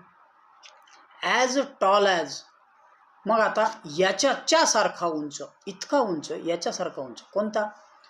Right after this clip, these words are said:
खालील चार पर्यायामध्ये जो उंच असेल तो निवडा. दुसरा विचार करू नका, जिराफ वगैरे प्राणी असं नाही.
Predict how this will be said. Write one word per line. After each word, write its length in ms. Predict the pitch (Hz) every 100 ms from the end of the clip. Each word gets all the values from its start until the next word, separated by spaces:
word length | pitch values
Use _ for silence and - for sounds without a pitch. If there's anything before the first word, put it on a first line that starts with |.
| _ -
खालील 420 | - 165 190 185
चार 340 | - 180 190 185
पर्यायामध्ये 1000 | - - 156 165 190 214 180 151 170 262
जो 120 | 269
उंच 260 | 262 233 226
असेल 380 | 196 190 175
तो 100 | 175
निवडा. 280 | 160 143 127 - - _ _ _ _ - - _
दुसरा 380 | 156 170 - 247
विचार 280 | 240 226 247
करू 180 | 240 254
नका, 220 | 226 151
जिराफ 460 | 147 185 220 220 220
वगैरे 260 | 214 214
प्राणी 380 | 214 185 202 220
असं 260 | 202 -
नाही. 120 | 185